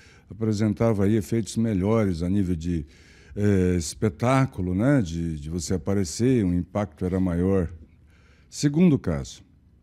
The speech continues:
a dengue tá diretamente ligada à limpeza e varrição das ruas.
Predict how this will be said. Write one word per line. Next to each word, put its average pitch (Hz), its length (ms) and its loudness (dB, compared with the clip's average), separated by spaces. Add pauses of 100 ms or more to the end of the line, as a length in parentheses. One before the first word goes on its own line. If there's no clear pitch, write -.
(1040)
a 175 120 0
dengue 160 340 4
tá 117 380 2
diretamente 127 840 2
ligada 82 720 -2 (500)
à 120 140 2
limpeza 110 600 2
e - 20 -2
varrição 95 480 -2
das 80 220 -4
ruas. 64 440 -14